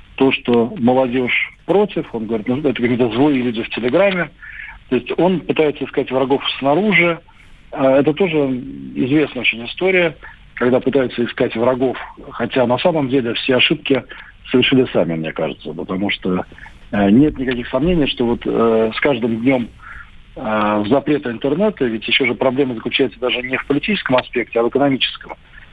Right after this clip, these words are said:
У Беларуси был прекрасный имидж, э, достаточно технологичной страны, несмотря на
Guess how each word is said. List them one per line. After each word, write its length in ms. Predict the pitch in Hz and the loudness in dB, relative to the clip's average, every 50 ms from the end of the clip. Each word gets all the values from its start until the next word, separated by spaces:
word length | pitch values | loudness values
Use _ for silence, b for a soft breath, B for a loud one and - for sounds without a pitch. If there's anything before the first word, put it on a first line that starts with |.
| B B - - | B B -4 0
У 60 | 123 | 4
Беларуси 440 | 120 143 156 170 175 175 165 - 135 | 4 6 4 4 2 0 -2 -2 -2
был 140 | 120 123 120 | 0 0 0
прекрасный 540 | 123 139 135 147 147 135 131 - - 120 | 0 0 2 2 2 0 0 -2 -8 -6
имидж, 500 | 120 139 135 127 120 110 - - - - 147 127 117 | -2 0 0 2 0 0 0 0 -2 -2 -4 -8 -6
э, 300 | 120 113 107 107 104 101 98 | -4 -2 0 0 0 -2 -2
достаточно 440 | 101 120 110 - 139 - - 120 | -2 -2 0 0 -2 -2 -2 -4
технологичной 600 | 107 - - - 127 127 117 110 - - - 107 | -4 -2 0 0 0 0 2 0 -2 0 -2 -4
страны, 320 | - - - 123 127 147 180 | -4 0 0 2 4 4 4
несмотря 540 | 185 170 143 - - 147 139 143 147 143 135 | 2 2 0 2 0 0 0 2 0 0 0
на 340 | 120 120 123 123 123 117 | 0 2 2 2 2 0